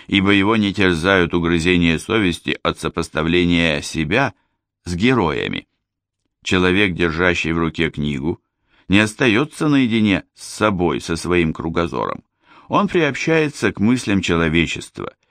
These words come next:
его свершениям в прошлом и настоящем. Книга возвышает духовный мир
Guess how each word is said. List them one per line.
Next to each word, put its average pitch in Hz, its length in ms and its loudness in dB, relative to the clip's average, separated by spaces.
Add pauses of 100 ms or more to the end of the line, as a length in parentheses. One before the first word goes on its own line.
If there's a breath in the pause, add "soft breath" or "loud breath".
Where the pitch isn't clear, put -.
(120)
его 90 300 2
свершениям 85 920 0
в - 100 -16
прошлом 80 640 -2 (320 soft breath)
и 95 140 2
настоящем. 107 880 -2 (800 soft breath)
Книга 170 340 2
возвышает 120 800 2
духовный 85 600 2
мир 85 320 2